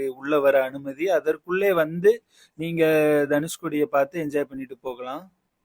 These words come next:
இப்ப நம்ம லைட் ஹவுஸ் உள்ள தான் போக போறோம். லைட் ஹவுஸ் டைமிங்னு வந்து பாத்தீங்கன்னா,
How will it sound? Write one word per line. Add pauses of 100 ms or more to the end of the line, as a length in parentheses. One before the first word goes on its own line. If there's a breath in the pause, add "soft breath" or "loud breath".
(580)
இப்ப
நம்ம (380)
லைட்
ஹவுஸ்
உள்ள
தான்
போக
போறோம்.
லைட்
ஹவுஸ்
டைமிங்னு
வந்து
பாத்தீங்கன்னா,